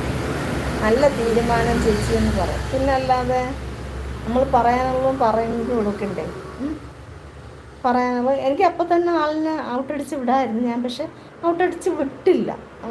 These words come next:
വന്ന ആളിന് അതിൻ്റേതായ ഒരു മര്യാദ നമ്മൾ പറഞ്ഞു കൊടുത്തു, ഇങ്ങനെയാണ് സംഭവം. അങ്ങനെ നമ്മുടെ ലൈവിൽ വന്ന് ഒരുപാട് പേര് അവസാനം മാപ്പ് പറഞ്ഞിട്ട് പോയി, "ചേച്ചി ക്ഷമിക്കണം, അറിയാതെ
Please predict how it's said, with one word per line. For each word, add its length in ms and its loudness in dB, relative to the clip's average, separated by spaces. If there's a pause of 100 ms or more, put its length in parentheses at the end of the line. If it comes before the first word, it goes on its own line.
വന്ന 180 0
ആളിന് 420 0 (200)
അതിൻ്റേതായ 560 2 (200)
ഒരു 100 0 (120)
മര്യാദ 400 4
നമ്മൾ 240 0 (120)
പറഞ്ഞു 280 2
കൊടുത്തു, 320 2
ഇങ്ങനെയാണ് 540 0
സംഭവം. 600 0 (920)
അങ്ങനെ 300 4
നമ്മുടെ 300 4
ലൈവിൽ 400 4
വന്ന് 280 2
ഒരുപാട് 760 2
പേര് 460 8
അവസാനം 500 0
മാപ്പ് 420 0
പറഞ്ഞിട്ട് 440 4 (100)
പോയി, 200 0
"ചേച്ചി 280 0
ക്ഷമിക്കണം, 720 0 (440)
അറിയാതെ 360 4